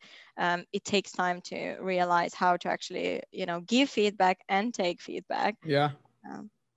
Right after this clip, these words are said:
Speaker 2: So have there been cases where y-, you just had enough of it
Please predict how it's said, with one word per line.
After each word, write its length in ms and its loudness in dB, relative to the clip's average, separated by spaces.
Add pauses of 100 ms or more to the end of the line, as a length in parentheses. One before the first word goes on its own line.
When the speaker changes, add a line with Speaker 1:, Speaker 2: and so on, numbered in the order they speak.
(480)
Speaker 2:
So 120 6
have 200 8
there 100 12
been 180 8
cases 400 2
where 540 4 (120)
y-, 240 -10
you 80 -4
just 260 -6
had 380 -2
enough 320 -6
of 160 -6
it 260 -2